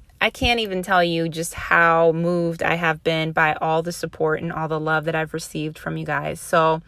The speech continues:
thank you so very much, you guys, from the bottom of my heart. I truly, truly, truly thank you. If you want some more information on the podcast, please go to at Empowerment and All That on Instagram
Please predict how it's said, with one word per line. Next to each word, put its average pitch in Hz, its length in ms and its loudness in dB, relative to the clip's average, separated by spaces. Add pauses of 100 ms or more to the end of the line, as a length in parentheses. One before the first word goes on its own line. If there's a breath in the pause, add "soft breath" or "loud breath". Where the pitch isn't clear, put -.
(580 loud breath)
thank 330 260 0
you 269 80 0
so 240 320 4
very 226 240 4
much, 196 260 0
you 196 60 -4
guys, 202 160 2
from 185 140 -4
the 175 80 -2
bottom 185 320 4
of 214 60 -4
my 170 120 0
heart. 165 380 0 (320 soft breath)
I 170 100 0
truly, 233 540 0
truly, 202 480 -4
truly 185 340 -2
thank 170 320 -4
you. 160 200 -2 (320 loud breath)
If 196 180 -4
you 196 120 -6
want 220 300 4
some 359 160 0
more 302 160 2
information 202 720 0
on 185 240 4
the 285 80 0
podcast, 170 800 2 (280 soft breath)
please 240 280 -4
go 202 220 4
to 185 380 -2
at 180 260 4
Empowerment 226 560 2
and 254 120 0
All 226 180 4
That 185 280 4
on 202 140 2
Instagram 175 840 0